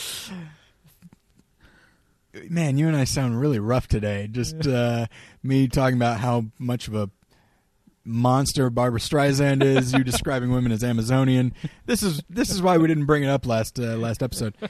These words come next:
Speaker 1: But, um, 'cause, you know, <laughs> Barbra Streisand's such a great action hero. But
Speaker 2: Um, now, I have trouble actually revisiting Serenity from time to time.
Speaker 1: Okay.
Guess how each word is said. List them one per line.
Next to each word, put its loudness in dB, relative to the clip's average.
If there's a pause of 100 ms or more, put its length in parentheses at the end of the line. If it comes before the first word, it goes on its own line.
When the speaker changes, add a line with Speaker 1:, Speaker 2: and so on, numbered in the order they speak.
(340)
Speaker 1:
But, -2
um, 0 (520)
'cause, -2
you 2 (100)
know, 2
<laughs> -4
Barbra 2
Streisand's -4
such -8
a -12
great -4
action -2
hero. -10 (680)
But 0 (400)
Speaker 2:
Um, -4
now, -6 (1080)
I -4
have -2
trouble -2
actually -2 (240)
revisiting -2
Serenity -8
from -20
time -6
to -14
time. -8 (120)
Speaker 1:
Okay. 0